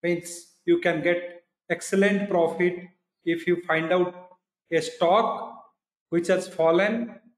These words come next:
one eighty degree or three sixty degree support level from its all-time high. This is the first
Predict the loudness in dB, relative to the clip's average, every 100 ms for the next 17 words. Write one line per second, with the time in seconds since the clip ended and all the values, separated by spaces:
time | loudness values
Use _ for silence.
0 | _ -4 2 2 4 2 2 0 -2 0
1 | 0 2 2 4 4 2 -2 -4 -2 0
2 | -2 -6 -6 -6 -4 -2 0 0 0 0
3 | -2 -4 0 0 0 0 0 0 -2 -4
4 | -12 _ _ _ -2 0 2 0 -2 -10
5 | -4 2 4 4 2 0 0 0 -4 -8
6 | -10 -10 -10 -14 _ _ _ _ _ _
7 | _ _ _ _ -2 0 2 2 2 0
8 | -2 -10